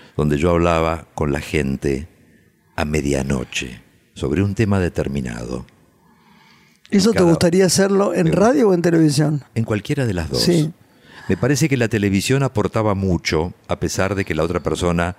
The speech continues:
Speaker 1: solo se escuchaba la voz. Pero
Speaker 2: Sí.
Speaker 1: esa dicotomía que había entre que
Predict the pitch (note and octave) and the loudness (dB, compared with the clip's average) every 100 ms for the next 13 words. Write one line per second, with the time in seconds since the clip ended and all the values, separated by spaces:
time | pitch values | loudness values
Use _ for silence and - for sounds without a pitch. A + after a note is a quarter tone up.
0 | _ - - - - A#2 G#2+ G2 - D#2+ | _ -20 -12 -6 0 2 2 -2 -4 -4
1 | F2 D#2 C#2 C#2 B1+ B1 - - - - | -2 -2 -2 -2 -2 -6 -10 -14 -20 -20
2 | - _ G#2+ G2+ A2+ C#3 C#3 C3 B2+ - | -20 _ 0 2 2 2 2 2 0 -4
3 | _ _ - - E2+ F#2+ G2 - F#2 A#2 | _ _ -20 -8 -6 -2 -2 0 -2 0
4 | A#2 E2 D2 E2 D#2 E2 D#2+ D#2+ E2 - | 2 0 0 -2 0 0 -2 -2 -4 -2
5 | F2 E2 | -2 -2